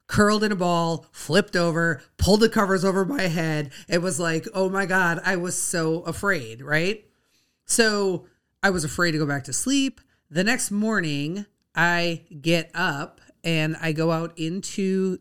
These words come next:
the living room, and, uh, the family friend is, has been sleeping on the sofa, and he is in the kitchen with my sister-in-law. And my sister-in-law says, "Tell Julie." And he's like, "You tell her." And I'm like, "Tell me what?" And I'm like, "You guys, I had the weirdest experience last night."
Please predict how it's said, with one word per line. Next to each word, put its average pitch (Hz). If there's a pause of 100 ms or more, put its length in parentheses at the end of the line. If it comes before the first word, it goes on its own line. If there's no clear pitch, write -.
the 156 (320)
living 247
room, 151
and, 160
uh, 160
the 160
family 196
friend 247
is, 156
has 160
been 160
sleeping 147
on 143
the 151
sofa, 170
and 151
he 214
is 220
in 190
the 185
kitchen 180
with 151
my 151
sister-in-law. 131 (640)
And 156
my 165
sister-in-law 147
says, 143
"Tell 156
Julie." 135 (100)
And 156
he's 156
like, 139 (400)
"You 156
tell 117
her." - (400)
And 160
I'm 170
like, 170
"Tell 214
me 208
what?" 170
And 131
I'm 156
like, 160
"You 165
guys, 185
I 170
had 165
the 165
weirdest 151
experience 147
last 139
night." 135